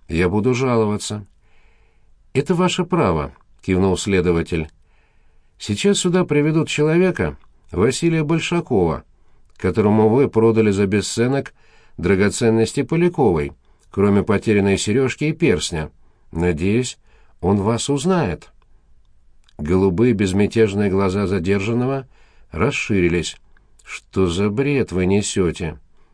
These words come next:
Его красивые руки дрожали. "Я ведать не ведаю ни о каком Большакове,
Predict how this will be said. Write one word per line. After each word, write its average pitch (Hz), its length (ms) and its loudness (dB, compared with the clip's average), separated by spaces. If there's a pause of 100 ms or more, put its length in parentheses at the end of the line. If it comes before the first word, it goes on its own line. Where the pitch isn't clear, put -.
(200)
Его 82 260 0
красивые 87 520 0
руки 90 240 0
дрожали. 101 640 -2 (760)
"Я 101 260 0
ведать 139 420 0
не 147 160 2
ведаю 113 360 2
ни 98 80 2
о 101 80 0
каком 107 360 0
Большакове, 113 800 0